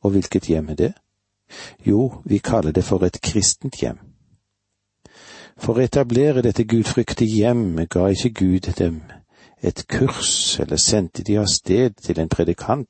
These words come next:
som skulle gi de råd. Nei, men Gud var meget praktisk.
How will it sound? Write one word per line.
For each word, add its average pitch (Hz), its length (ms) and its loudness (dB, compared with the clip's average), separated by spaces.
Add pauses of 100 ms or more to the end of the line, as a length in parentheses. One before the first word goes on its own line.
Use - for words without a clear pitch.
som 73 120 -4
skulle - 300 -4
gi 80 180 -8
de - 160 -12
råd. 151 240 0 (1200)
Nei, 98 360 0 (360)
men 90 160 0
Gud 127 280 2
var 117 100 4
meget 107 520 2
praktisk. - 680 -4